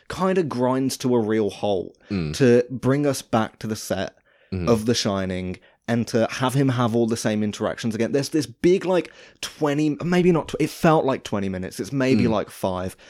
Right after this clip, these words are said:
Speaker 1: But first he goes down to the boiler room and he
Speaker 2: Yeah.
Speaker 1: tinkers with that. And then he goes up and it's fucking silent whilst
Speaker 2: Yeah.
Speaker 1: he's walking through the same set,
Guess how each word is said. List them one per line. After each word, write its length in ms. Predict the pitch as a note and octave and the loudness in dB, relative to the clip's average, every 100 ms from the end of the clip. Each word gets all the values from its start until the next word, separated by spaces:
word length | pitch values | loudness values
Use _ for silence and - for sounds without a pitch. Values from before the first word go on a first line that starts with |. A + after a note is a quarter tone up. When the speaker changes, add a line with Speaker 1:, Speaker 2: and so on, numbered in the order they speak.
| - | -14
Speaker 1:
But 100 | - | -8
first 260 | - A#2+ A#2 | 0 0 0
he 60 | |
goes 200 | B2 A#2+ | 2 2
down 220 | A#2 A#2 A2+ | 2 -2 -2
to 80 | |
the 80 | A2+ | -4
boiler 380 | G#2 G#2+ A2 A2 | -2 0 0 -2
room 320 | A2 G#2+ G#2+ | -2 0 0
and 100 | G2+ | -2
he 80 | G2 | -2
Speaker 2:
Yeah. 120 | G2 | -2
Speaker 1:
tinkers 240 | A2 A2 G2+ | 0 -4 -4
with 160 | G#2 | -6
that. 260 | - G2 - - - | -2 -4 -4 -14 -12
And 100 | - | -4
then 80 | B2+ | 0
he 80 | B2+ | 0
goes 340 | A#2+ B2 A#2+ | 2 4 4
up 160 | B2 - | 2 2
and 140 | B2+ - | 0 0
it's 500 | D3+ E2 D3 - - | -6 -8 -8 -8 -12
fucking 520 | - A3 G3+ - G3+ | -6 -4 -2 -2 -2
silent 560 | - - D3+ E3 D#3 B2 | -4 -4 0 2 2 0
whilst 180 | B2+ | 0
Speaker 2:
Yeah. 60 | - | 0
Speaker 1:
he's 100 | B2+ | 0
walking 540 | A2+ A#2+ C#3 C#3+ D3+ C#3 | 2 6 4 4 -2 -2
through 220 | C#3 C3+ | 0 0
the 100 | B2 | 0
same 280 | - B2 A2 | 0 0 -2
set, 480 | - - G#2+ G2+ | -2 0 0 -2